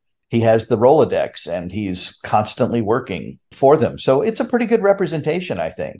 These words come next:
There he is when you have a line. There he is later when everybody's flagging and suddenly he shows up with tea.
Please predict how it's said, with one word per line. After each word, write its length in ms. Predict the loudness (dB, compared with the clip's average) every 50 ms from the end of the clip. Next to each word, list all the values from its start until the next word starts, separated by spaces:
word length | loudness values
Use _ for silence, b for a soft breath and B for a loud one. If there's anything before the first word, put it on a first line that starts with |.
| _
There 200 | 2 4 4 6
he 80 | 6 4
is 240 | 4 2 2 0 0
when 100 | 0 2
you 60 | 2
have 100 | 2 2
a 40 | 2
line. 640 | 2 4 4 4 4 4 2 0 -2 -4 -8 -12 -14 _
There 240 | _ -6 -4 -2 0
he 80 | 0 0
is 160 | 0 0 0
later 340 | 2 2 2 2 2 0 -2
when 360 | -2 -4 -6 -6 -6 -8 -8 -6
everybody's 360 | -6 -6 -4 -4 -4 -4 -2
flagging 500 | 0 2 4 4 4 2 0 -2 -4 -6
and 100 | -6 -6
suddenly 320 | -6 -6 -6 -4 -4 -4
he 60 | -4 -4
shows 300 | -2 -2 -2 -2 -2 -2
up 100 | -4 -4
with 160 | -6 -10 -8
tea. 420 | -8 -6 -6 -6 -8 -12 -16 -20